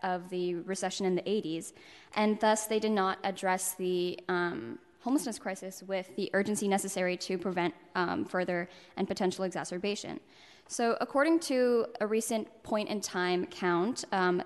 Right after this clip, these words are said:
there are one thousand and seventy-three youth and transitional aged youth that are experiencing homelessness. Um, this is, uh, data from twenty twenty-two.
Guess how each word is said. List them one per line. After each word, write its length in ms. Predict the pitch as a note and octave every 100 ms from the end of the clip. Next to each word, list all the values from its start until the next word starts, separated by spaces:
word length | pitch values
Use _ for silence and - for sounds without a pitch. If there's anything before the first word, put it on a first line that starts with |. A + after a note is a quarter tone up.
| -
there 140 | G3
are 100 | F#3+
one 160 | F#3+ A3+
thousand 300 | G#3+ A3+ G#3
and 100 | F#3+
seventy-three 480 | F#3+ G3 G3 F#3+ F#3+
youth 400 | F3+ F3+ F#3 -
and 160 | F#3+ F#3
transitional 480 | F#3+ F3+ F#3 G3+ F#3
aged 300 | F#3+ F3+ -
youth 180 | F3 F3
that 220 | F3+ F3 -
are 140 | F#3+
experiencing 560 | F#3 - F#3+ F3+ - F3+
homelessness. 640 | F3 E3+ F3+ A3 C#4 - - - - - -
Um, 180 | G3 G3+
this 100 | G#3+
is, 240 | G#3+ - -
uh, 240 | F3+ -
data 320 | - F#3+ F#3+
from 280 | F#3 F3+ F3+
twenty 220 | F3 F3+
twenty-two. 720 | F3 F3 F3 - C#4 D4 D4+